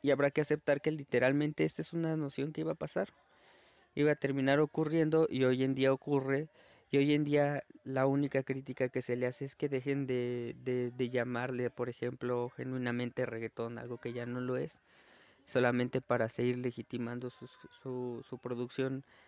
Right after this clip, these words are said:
a escala mundial. Digo, hoy sería más fácil decirlo como lo dice la misma Academia de la Música, es llamarle música urbana,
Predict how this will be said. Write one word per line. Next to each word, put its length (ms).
a 520
escala 300
mundial. 460
Digo, 280
hoy 200
sería 380
más 240
fácil 840
decirlo 540
como 280
lo 120
dice 300
la 120
misma 320
Academia 360
de 80
la 120
Música, 500
es 100
llamarle 440
música 440
urbana, 420